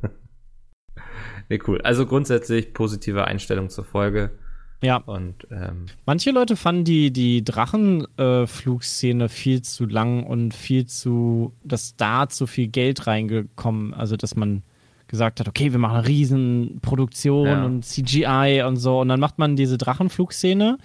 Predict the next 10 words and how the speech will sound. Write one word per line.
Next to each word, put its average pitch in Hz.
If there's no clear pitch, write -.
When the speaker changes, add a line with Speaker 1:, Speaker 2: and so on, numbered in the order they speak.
Speaker 2:
die 143
recht 127
lang 135
und 147
aufwendig 175
ist 202
durch 131
die 131
Animation. 117
Ähm, 131